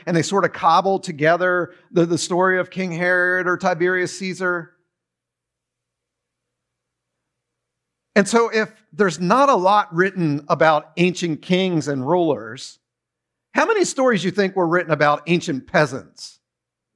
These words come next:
or ancient criminals? The answer is none, at least none that survived.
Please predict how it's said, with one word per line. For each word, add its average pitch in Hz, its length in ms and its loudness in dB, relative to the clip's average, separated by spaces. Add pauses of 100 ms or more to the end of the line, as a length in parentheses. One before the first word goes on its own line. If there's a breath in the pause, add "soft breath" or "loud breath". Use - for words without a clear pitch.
(120)
or 156 140 4
ancient 165 340 2
criminals? 160 720 -6 (800)
The - 80 2
answer 202 280 4
is 139 280 0 (540)
none, 123 460 0 (360)
at 180 80 -2
least 247 200 0
none 214 180 2
that 151 160 -2
survived. 127 720 -4